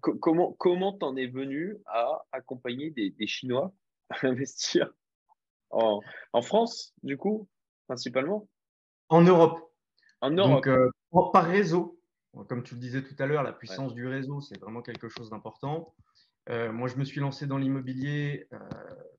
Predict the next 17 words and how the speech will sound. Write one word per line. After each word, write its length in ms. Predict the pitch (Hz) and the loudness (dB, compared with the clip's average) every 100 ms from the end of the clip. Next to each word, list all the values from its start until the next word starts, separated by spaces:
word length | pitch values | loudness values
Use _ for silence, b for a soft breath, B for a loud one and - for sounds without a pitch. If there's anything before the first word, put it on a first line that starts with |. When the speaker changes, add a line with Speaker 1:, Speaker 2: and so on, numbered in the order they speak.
| _ | _
Speaker 2:
pour, 380 | 120 107 101 101 | -14 -10 -10 -10
pour 200 | - 101 | -12 -8
intégrer 540 | 107 113 123 123 127 123 | -8 -6 -4 -4 -4 -4
une, 480 | 104 101 107 101 - - _ _ _ - | -8 -10 -10 -12 -14 -20 _ _ _ -10
un 140 | 113 | -4
métier 580 | 120 123 - 127 131 127 | -4 -4 -4 0 0 0
avec, 320 | 101 104 - | -2 -8 -10
euh, 180 | 104 101 | -8 -8
avec 280 | 101 104 107 | -8 -8 -10
une 80 | |
sphère, 420 | 101 - 123 110 104 | -10 -4 -4 -2 -6
euh, 120 | 101 | -8
d-, 180 | 101 104 | -8 -8
d'influence 760 | 110 110 120 127 160 170 - 98 | -8 -6 -4 -2 -2 -2 -8 -14
et 280 | 104 104 101 | -14 -12 -10
avec 240 | 104 - | -8 -6
un 200 | 107 | -6